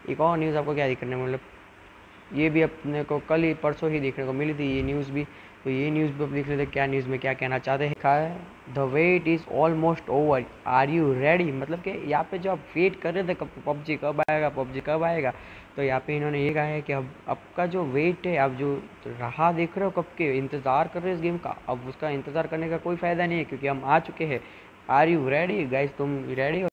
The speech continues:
तो यहाँ पे बहुत अच्छी तरह से लिखा हुआ है। और यहाँ पे लिखा है, "Battlegrounds Mobile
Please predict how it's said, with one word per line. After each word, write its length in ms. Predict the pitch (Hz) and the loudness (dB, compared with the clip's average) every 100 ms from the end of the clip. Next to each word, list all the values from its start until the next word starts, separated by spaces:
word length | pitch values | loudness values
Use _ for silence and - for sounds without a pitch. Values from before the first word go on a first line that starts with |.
| 147 | -4
तो 60 | |
यहाँ 160 | 127 127 | -2 -2
पे 120 | - | -2
बहुत 380 | 135 120 143 147 | -4 0 2 2
अच्छी 260 | 139 - 143 | 0 -4 -4
तरह 160 | 139 | -2
से 100 | 139 | -4
लिखा 380 | 135 131 143 143 | -6 -4 0 0
हुआ 160 | 151 160 | 0 -4
है। 80 | - - - - | -6 -16 -20 -4
और 80 | 131 | 0
यहाँ 100 | 135 | 2
पे 80 | 147 | 2
लिखा 200 | 143 151 | 0 -2
है, 260 | 143 - | -6 -4
"Battlegrounds 800 | 131 143 175 165 131 143 156 147 127 | -2 -2 -2 -4 0 0 0 -4 -4
Mobile 460 | 127 135 151 131 | -4 2 2 2